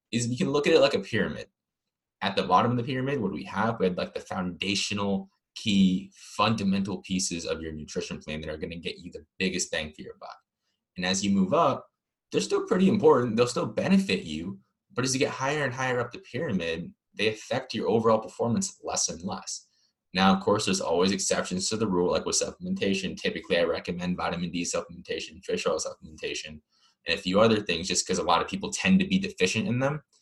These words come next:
But even then, let's say you're supplementing with vitamin D, but then you're going and eating like shit the rest of the day, you're not gonna see insane improvements.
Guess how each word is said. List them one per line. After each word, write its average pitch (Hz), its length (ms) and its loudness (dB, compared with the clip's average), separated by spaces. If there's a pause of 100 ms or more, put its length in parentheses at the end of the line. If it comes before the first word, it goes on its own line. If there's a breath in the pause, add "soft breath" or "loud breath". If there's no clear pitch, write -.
(300 soft breath)
But 98 100 0
even 147 260 4
then, 98 240 2
let's 92 160 -2
say 120 60 0
you're 123 80 2
supplementing 120 420 0
with 110 120 4
vitamin 104 340 6
D, 98 320 2
but 92 140 2
then 98 120 6
you're 98 160 6
going 98 260 4
and 95 260 4 (400)
eating 104 220 0
like 92 100 2
shit 113 240 2
the 98 60 -2
rest 82 220 0
of 104 60 -2
the - 80 -2
day, 78 240 0 (920)
you're 98 160 2
not 107 240 2
gonna 101 180 2
see 101 720 2
insane 95 580 4
improvements. 87 760 -4